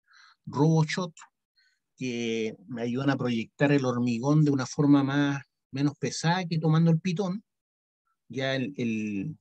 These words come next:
el minero no tiene que tomar ese pitón. Ese pitón, eh, hay que tener mucha fuerza. Imagínense lo que es una manguera de unos diez centímetros de diámetro por donde pasa hormigón. El hormigón es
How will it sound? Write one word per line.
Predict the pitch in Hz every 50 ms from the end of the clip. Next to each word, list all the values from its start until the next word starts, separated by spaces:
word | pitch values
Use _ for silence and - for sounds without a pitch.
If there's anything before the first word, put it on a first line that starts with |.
| _ _
el | - 110 107
minero | 110 110 113 127 139 135 135
no | 127 117 107
tiene | 98 127 127 139
que | 143 151 151
tomar | 156 147 151 156
ese | 156 156 - 160 151
pitón. | 147 147 143 160 175 175 196 _ _ _ _ _ _ _ _ _ - - - - _ _ _ _ _
Ese | - 139 - 151
pitón, | 147 127 123 147 151 151 147
eh, | 139 135 127 120 120 117
hay | - 127 127
que | - 156
tener | 147 123 123 135
mucha | 135 135 156 160 - 170
fuerza. | 156 - - 269 254 - -
Imagínense | 160 151 156 160 180 185 190 165 - -
lo | 180
que | 175 185
es | 185
una | 185 180 175 170
manguera | 165 156 156 156 156 190 196 196 190 196 196 -
de | 294 143 156
unos | 156 151 151 143 143 143 - _ _ _ _ _ _ _ _ _ _ _ _ _ _ _ _ _ _ _ _ _
diez | - 165 175 170 160
centímetros | - 165 156 175 175 175 175 160 190 190
de | 196
diámetro | 214 190 180 180 170 196 170
por | 160 147 139
donde | 143 139 143
pasa | 139 131 - - 156
hormigón. | 151 160 170 175 185 196 208 196 185 190
El | - 123
hormigón | 120 123 123 117 110 120 123
es | 120